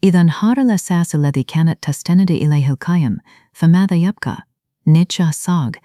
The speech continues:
هذا في عبارته الشهيرة عن موت الإله. لا تعني هذه العبارة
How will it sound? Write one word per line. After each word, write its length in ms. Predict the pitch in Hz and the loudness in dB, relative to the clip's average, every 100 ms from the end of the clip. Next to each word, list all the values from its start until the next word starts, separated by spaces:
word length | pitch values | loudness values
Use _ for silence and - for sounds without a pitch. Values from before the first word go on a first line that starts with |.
| _ _ - | _ _ -4
هذا 240 | 196 220 | 0 0
في 200 | 220 185 | 0 -2
عبارته 600 | - 143 143 143 170 165 | -2 -2 0 0 -2 0
الشهيرة 640 | 151 - 135 165 170 120 - - - | -2 -2 -4 -2 -2 -2 -6 -18 -6
عن 220 | 143 143 | 0 2
موت 240 | 143 160 151 | 4 2 -2
الإله. 500 | 135 139 147 135 - _ _ _ _ - - - | -2 -2 -2 -4 -8 _ _ _ _ -20 -10 0
لا 180 | 185 196 | 2 2
تعني 420 | 214 220 165 139 | 0 2 2 2
هذه 280 | 143 147 139 | 2 2 0
العبارة 580 | - 139 147 147 120 | 0 -2 0 -2 -4